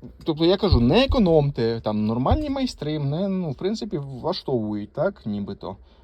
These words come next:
Поки що так, в серйозних причин прикритися не було. Але вони мені кажуть: «Сашко, дивись, у тебе мертві барабани, ми там попідварювали тобі колодки, але барабани ми тобі не можемо поміняти». Чому? Тому що потрібні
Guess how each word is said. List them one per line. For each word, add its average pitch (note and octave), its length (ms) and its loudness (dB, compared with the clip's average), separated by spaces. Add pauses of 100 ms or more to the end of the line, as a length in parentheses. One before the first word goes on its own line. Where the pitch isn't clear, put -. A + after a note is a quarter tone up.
(160)
Поки D3+ 280 -2
що C3 300 -6
так, A#2 260 -6
в G#2 260 -12
серйозних C#3+ 460 -4
причин C#3 400 -6 (140)
прикритися C#3 520 -8
не C3+ 120 -4
було. C3+ 340 -4 (600)
Але D#3 240 4
вони C4+ 200 2
мені C4+ 220 2
кажуть: F3 320 2
«Сашко, E3 420 4 (160)
дивись, C#3+ 320 0 (840)
у C3+ 80 -6
тебе A#3 440 4 (260)
мертві D#3 640 0
барабани, C3+ 680 2
ми C#3+ 180 -2
там A3+ 160 -2
попідварювали F3 760 0
тобі C#3+ 280 -6
колодки, D3+ 640 0 (640)
але D#3+ 460 4
барабани D3 640 2
ми D#3 120 0
тобі D3 240 -4
не F3+ 120 0
можемо E3 400 -2
поміняти». D3 680 -4
Чому? F3+ 360 2
Тому D#3+ 240 -2
що E3+ 160 -2
потрібні D#3+ 640 0